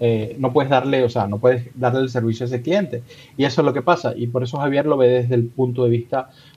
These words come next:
muy autónomo, por decirlo así. Eh, claro,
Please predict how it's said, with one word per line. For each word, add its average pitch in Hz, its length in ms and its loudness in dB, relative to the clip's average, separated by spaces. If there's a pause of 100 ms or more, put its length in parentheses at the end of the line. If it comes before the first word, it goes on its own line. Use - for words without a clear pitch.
muy 135 140 2
autónomo, 120 520 2
por 110 120 -6
decirlo 110 280 -8
así. 117 220 -8 (380)
Eh, 135 440 -2
claro, 170 320 4